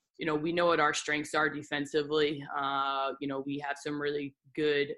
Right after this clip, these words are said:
uh, lockdown one v one defenders. We do a really good job scouting, so, um, we'll kinda see what the opposing team's strengths are and kinda ex-, try to exploit their weaknesses. So if we're gonna go, going against, like, a really –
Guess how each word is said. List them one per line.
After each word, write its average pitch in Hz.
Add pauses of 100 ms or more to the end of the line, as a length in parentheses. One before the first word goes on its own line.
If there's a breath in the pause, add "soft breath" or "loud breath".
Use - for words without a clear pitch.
uh, 135
lockdown 139
one 139
v 139
one 135
defenders. 143 (100)
We 220
do 240
a 202
really 190
good 190
job 180
scouting, 165
so, 156
um, 151
we'll 175
kinda 170
see 165
what 156 (100)
the 165
opposing 151
team's 151
strengths 151
are 151
and 139
kinda 151 (100)
ex-, - (140)
try 160
to 151
exploit 147
their 139
weaknesses. 147
So 143
if 135
we're 160
gonna 160
go, - (180)
going 165
against, 151
like, 143
a 143
really – 151